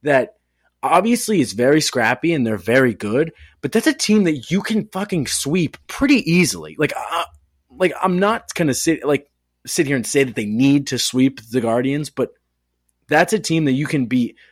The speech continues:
pretty easily, and this is a series that could just turn your season around, and you can hit the ground running after this.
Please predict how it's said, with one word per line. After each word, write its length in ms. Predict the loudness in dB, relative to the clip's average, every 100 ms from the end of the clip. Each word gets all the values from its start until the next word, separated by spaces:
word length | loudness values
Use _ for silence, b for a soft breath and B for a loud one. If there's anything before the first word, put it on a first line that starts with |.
| _
pretty 300 | 0 2 2
easily, 760 | 0 0 0 -2 -6 -8 -10 B B B
and 200 | -2 2
this 180 | 2 2
is 180 | 0 0
a 80 | -4
series 540 | -4 -4 -2 0 0 -2
that 160 | -6
could 120 | -6
just 240 | -6 -6 -8
turn 360 | -8 -4 -2
your 120 | -2 -4
season 460 | -4 -4 -2 -4
around, 480 | -4 -4 -4 -4 -8 -6
and 120 | -6
you 60 |
can 140 | -6 -6
hit 160 | -4
the 80 | -4
ground 380 | 0 0 0 0
running 340 | 2 2 -4
after 240 | -10 -12 -18
this. 400 | -16 -14 -14